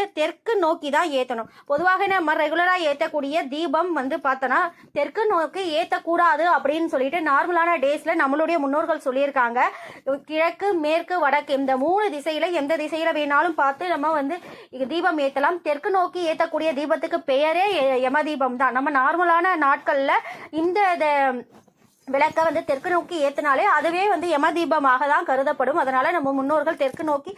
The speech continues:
தீபம் ஏத்தக்கூடாது அப்படின்றதையும் வலியுறுத்தி இருக்காங்க. குறிப்பா இந்த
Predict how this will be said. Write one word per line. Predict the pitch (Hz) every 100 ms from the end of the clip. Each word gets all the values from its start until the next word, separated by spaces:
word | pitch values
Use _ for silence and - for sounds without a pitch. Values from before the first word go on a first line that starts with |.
| - - 233
தீபம் | 311 330 302
ஏத்தக்கூடாது | 302 330 339 330 302 302
அப்படின்றதையும் | 294 285 311 269 294 320
வலியுறுத்தி | 262 294 269 277
இருக்காங்க. | 254 247 226 254 403 - -
குறிப்பா | 359 392 403 427 330
இந்த | 349 403